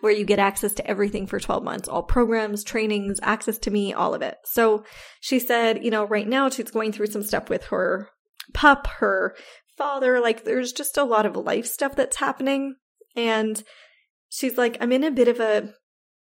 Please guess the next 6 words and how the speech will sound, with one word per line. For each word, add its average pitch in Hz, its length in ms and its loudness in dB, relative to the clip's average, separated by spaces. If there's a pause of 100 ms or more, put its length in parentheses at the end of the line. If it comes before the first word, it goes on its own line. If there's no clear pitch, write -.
(380)
like, 202 200 -4
slowdown 220 880 2
period 185 480 -2
in 214 100 -4
my 196 140 -6
business. - 640 -8